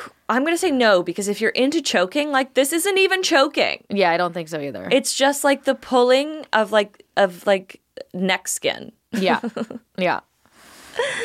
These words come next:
Speaker 2: I agree.
Speaker 1: That's
Speaker 2: I don't
Speaker 1: it.
Speaker 2: think this, this achieves <laughs> what I even, I don't even know if it w-, knows what it wants to
Speaker 1: No.
Speaker 2: achieve.
Speaker 1: No.
Speaker 2: But as far as, "Oh, there's a kink for someone," or "There's something for every kink," I don't even think this gets close to
Speaker 1: No,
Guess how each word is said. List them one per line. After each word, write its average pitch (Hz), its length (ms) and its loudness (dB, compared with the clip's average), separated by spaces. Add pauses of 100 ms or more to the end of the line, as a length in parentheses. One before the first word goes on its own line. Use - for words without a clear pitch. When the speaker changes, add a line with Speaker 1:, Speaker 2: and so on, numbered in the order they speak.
Speaker 2:
I 233 120 2
agree. 247 320 2
Speaker 1:
That's 185 120 4
Speaker 2:
I - 20 6
don't 277 160 6
Speaker 1:
it. - 40 2
Speaker 2:
think 226 220 -4
this, - 440 -2 (140)
this 185 400 -2
achieves 180 720 -2 (300)
<laughs> - 300 -16
what 190 220 2
I 180 120 2
even, 180 320 -4 (260)
I 262 120 2
don't 349 100 2
even 359 160 -2
know 254 140 2
if 233 80 -2
it 233 100 -4
w-, 185 140 -8
knows 190 720 0
what 233 140 0
it 247 100 0
wants 254 300 0
to 214 120 2
Speaker 1:
No. 240 100 2
Speaker 2:
achieve. 277 440 -2 (200)
Speaker 1:
No. - 320 -6 (140)
Speaker 2:
But 196 140 2
as 196 180 -2
far 208 240 4
as, 202 440 -2 (100)
"Oh, 226 320 4
there's 190 240 2
a 196 60 -6
kink 214 380 -6
for 208 260 -4
someone," 190 680 0
or 196 140 2
"There's 196 160 -2
something 220 320 0
for 202 160 0
every 185 240 0
kink," 190 480 -2 (420)
I 175 100 2
don't 190 140 2
even 180 160 -4
think 170 160 -4
this 170 120 -2
gets 165 180 -2
close 165 400 -2
to 156 360 -4
Speaker 1:
No, 220 280 0